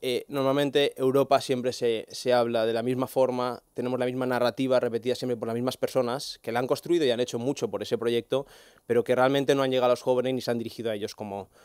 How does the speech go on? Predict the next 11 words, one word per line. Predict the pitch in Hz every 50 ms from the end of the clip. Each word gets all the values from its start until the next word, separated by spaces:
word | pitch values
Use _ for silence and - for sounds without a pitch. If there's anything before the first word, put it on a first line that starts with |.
| - _ _ _
como, | - 104 101 101 -
como | - - 110 110 -
toca. | 139 131 - 107 98 - - - _ - _
Otra | - 131 131 147 139
razón | 139 131 - 143 131
fundamental | - 139 135 131 131 131 131 135 139
es | 151 147 - -
las | 131 117 - 117
elecciones | 107 - - 110 107 -
de | 110
mayo, | 117 127 139 120 95 82